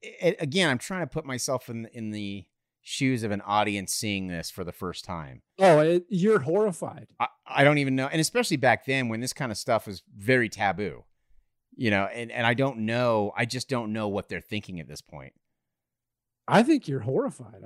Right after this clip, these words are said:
Speaker 2: I
Speaker 1: I,
Speaker 2: really
Speaker 1: I think
Speaker 2: do.
Speaker 1: you are. I think you're right. I think there's no other option at this point. And then we fade away and we get kind of the wrap-up exposition, the epilogue, if you will, and kind of the explanation. We have a, a psychiatrist explaining the,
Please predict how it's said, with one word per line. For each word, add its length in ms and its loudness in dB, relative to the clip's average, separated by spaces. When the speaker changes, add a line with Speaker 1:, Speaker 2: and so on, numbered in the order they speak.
Speaker 2:
I 20 0
Speaker 1:
I, 60 4
Speaker 2:
really 140 0
Speaker 1:
I 60 6
think 220 0
Speaker 2:
do. 60 -6
Speaker 1:
you 120 -2
are. 200 6
I 80 -2
think 220 -6
you're 100 -4
right. 320 0
I 60 -10
think 280 -8
there's 160 -6
no 160 -2
other 320 -4
option 400 -2
at 80 -12
this 140 -12
point. 340 -10
And 100 2
then 60 8
we 80 6
fade 240 2
away 380 0
and 180 -4
we 80 -2
get 260 -2
kind 180 0
of 60 0
the 80 0
wrap-up 500 0
exposition, 600 -8
the 160 -6
epilogue, 600 -4
if 160 -12
you 120 -6
will, 320 -6
and 80 -16
kind 180 -2
of 60 -4
the 80 0
explanation. 580 -6
We 100 -8
have 140 -4
a, 160 -8
a 80 -8
psychiatrist 800 -4
explaining 720 -8
the, 120 -6